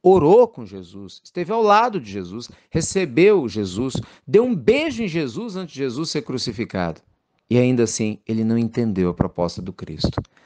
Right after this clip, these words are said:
Então presta atenção, às vezes o que tá te faltando é a confiança, ligar o teu plug na tomada e você vai ver sua vida se transformar pra sempre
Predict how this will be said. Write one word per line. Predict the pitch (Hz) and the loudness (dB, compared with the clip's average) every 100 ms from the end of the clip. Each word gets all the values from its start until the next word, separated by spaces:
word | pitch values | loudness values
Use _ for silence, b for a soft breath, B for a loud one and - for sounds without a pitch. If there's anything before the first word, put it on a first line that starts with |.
| b | b
Então | 147 | 0
presta | - 170 - | 2 -4 -6
atenção, | 175 131 113 - 127 147 _ _ _ | -10 -8 -10 -8 -10 -12 _ _ _
às | 123 113 | -8 -4
vezes | 147 | -2
o | 151 | -4
que | - | 0
tá | 160 | 0
te | 160 - | 2 2
faltando | 143 120 - 160 156 113 90 _ | 2 0 0 0 0 -2 -6 _
é | 120 | -2
a | 113 | -2
confiança, | - 120 - 127 104 104 104 | -2 -4 0 0 0 -2 -2
ligar | 110 113 | 0 2
o | 113 | 2
teu | 131 | 0
plug | - 190 214 185 | 2 0 0 -2
na | 170 | -4
tomada | - 131 110 101 95 90 b b b | -2 -2 0 -2 -4 -10 b b b
e | 117 | -2
você | 113 - | 0 -2
vai | 107 110 | 0 2
ver | 104 | 2
sua | 101 110 | 0 -2
vida | 92 95 95 | -4 -4 -6
se | - | -6
transformar | 101 - 104 92 85 | -6 -4 -2 -2 -4
pra | - 92 | -6 -6
sempre | - 76 73 - | -6 -8 -10 -16